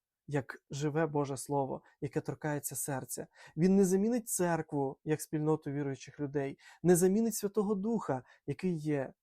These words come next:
поруч і веде нас до спасіння. Тому порадити можу наступне. Не захоплюйтеся ним більше, ніж живими людьми. Не будьте як Кріс, з якого я починав це відео. Не шукайте у ньому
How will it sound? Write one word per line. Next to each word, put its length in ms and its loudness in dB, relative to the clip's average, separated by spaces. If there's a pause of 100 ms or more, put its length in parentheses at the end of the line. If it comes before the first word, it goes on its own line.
(300)
поруч 580 2
і 300 -4 (120)
веде 460 -6 (340)
нас 420 -8
до 100 -8
спасіння. 640 -8 (500)
Тому 200 2
порадити 460 2
можу 240 -2
наступне. 520 -4 (380)
Не 160 6
захоплюйтеся 840 0
ним 240 0
більше, 560 -4
ніж 380 -2
живими 400 0
людьми. 400 0 (380)
Не 160 4
будьте 420 2
як 240 2
Кріс, 540 -2
з 100 -6
якого 260 -2
я 140 0
починав 420 -4
це 140 -6
відео. 380 -6 (540)
Не 140 6
шукайте 720 -2 (120)
у 120 2
ньому 640 0